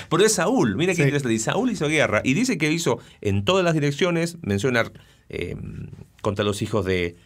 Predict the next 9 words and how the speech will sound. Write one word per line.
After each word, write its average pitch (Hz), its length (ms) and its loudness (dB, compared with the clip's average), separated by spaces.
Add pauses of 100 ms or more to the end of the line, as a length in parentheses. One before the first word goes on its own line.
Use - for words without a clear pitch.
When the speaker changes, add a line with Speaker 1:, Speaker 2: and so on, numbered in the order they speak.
(120)
Speaker 1:
Moab, 120 440 4
Amón, 127 480 2
Edom, 131 560 2 (140)
Sur, 139 460 2 (180)
Soba, 127 400 4
Filisteos, 113 720 2
a-, 95 100 -4
a-, - 360 -8
hacia 87 360 -4